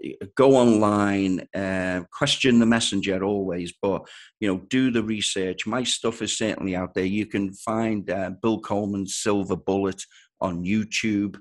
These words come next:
Um, you know, and there's, there's a bunch of other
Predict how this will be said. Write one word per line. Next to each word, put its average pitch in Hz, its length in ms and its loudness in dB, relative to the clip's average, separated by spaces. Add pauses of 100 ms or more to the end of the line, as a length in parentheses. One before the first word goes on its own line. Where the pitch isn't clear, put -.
(520)
Um, 90 1000 -4
you 104 160 -4
know, 92 200 -2
and 98 220 -4
there's, 98 300 -4 (140)
there's 104 200 0
a 110 60 0
bunch 113 380 2
of 98 120 -2
other 95 300 0